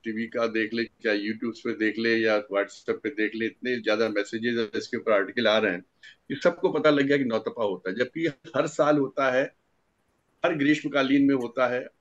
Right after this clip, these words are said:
और इसको पे-, हम लोगों ने कोई नया नहीं, अब आप, हम लोग, हम तो चौसठ साल के हो गए, ऐसा नहीं कि हमारे जीवन के चौसठवें साल में नौतपा आया हो,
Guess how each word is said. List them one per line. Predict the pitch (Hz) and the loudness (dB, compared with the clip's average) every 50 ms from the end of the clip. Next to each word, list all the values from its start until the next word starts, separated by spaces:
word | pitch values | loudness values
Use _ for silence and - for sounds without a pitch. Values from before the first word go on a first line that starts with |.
| _ _ - | _ _ -12
और | - 120 | -12 -12
इसको | - - - 143 143 - 135 | -10 -6 -4 -4 -2 2 2
पे-, | 123 110 95 - _ _ _ _ _ _ - 117 - 113 - - - - | 2 2 0 -4 _ _ _ _ _ _ -8 -6 -6 -8 -10 -10 -4 0
हम | 120 139 147 | 4 4 6
लोगों | 147 156 156 156 | 6 6 6 6
ने | 160 | 4
कोई | 151 - 151 156 147 | 2 0 0 0 2
नया | 127 127 131 143 151 | 4 4 4 4 4
नहीं, | 151 151 | 4 4
अब | 143 131 120 123 | 4 4 4 4
आप, | 123 131 - - _ _ _ - | 2 2 2 -2 _ _ _ -10
हम | 113 113 113 117 | -8 -6 -4 -2
लोग, | 127 131 110 113 | -2 -2 0 -2
हम | 110 113 | -2 -2
तो | - 131 | -4 -6
चौसठ | - - - 113 110 - 143 131 | -6 -6 -6 -4 -4 -2 -2 0
साल | - 131 127 127 | 2 2 2 4
के | 127 135 | 4 2
हो | 127 127 | 2 2
गए, | 135 127 | 2 2
ऐसा | 120 117 127 127 | 2 2 2 2
नहीं | 131 143 147 | 2 2 2
कि | 147 151 143 - - - _ - | 2 0 -2 -2 -6 -14 _ -4
हमारे | 110 113 113 120 135 135 - - | -2 0 2 2 2 2 0 -2
जीवन | 131 127 131 127 131 | -2 0 0 0 0
के | 127 139 | 0 -2
चौसठवें | 139 127 117 113 - 110 117 127 135 | -2 -2 -4 -4 -4 -4 -2 -2 -2
साल | 131 127 120 123 | 0 0 0 0
में | 135 131 | 0 -2
नौतपा | 123 113 110 110 120 110 120 117 107 | -2 -4 -4 -4 -4 -2 0 2 2
आया | 101 104 | 2 2
हो, | 101 92 - - 90 - - | 0 -2 -4 -8 -14 -16 -16